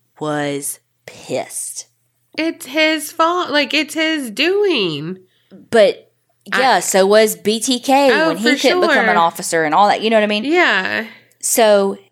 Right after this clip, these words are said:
Speaker 1: this was basically his revenge, part of his revenge.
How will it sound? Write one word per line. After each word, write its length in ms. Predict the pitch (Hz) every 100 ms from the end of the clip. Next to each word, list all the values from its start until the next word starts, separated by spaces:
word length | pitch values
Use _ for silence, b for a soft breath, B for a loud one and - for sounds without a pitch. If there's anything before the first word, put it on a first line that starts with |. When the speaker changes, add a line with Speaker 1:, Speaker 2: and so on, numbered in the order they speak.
| _ -
Speaker 1:
this 320 | - 269 277
was 160 | 339
basically 600 | - 196 196 240 233 185
his 480 | 165 - 190 190 - -
revenge, 560 | 170 156 131 120 - -
part 380 | - 240 247 -
of 60 |
his 180 | 185 160
revenge. 280 | 143 131 -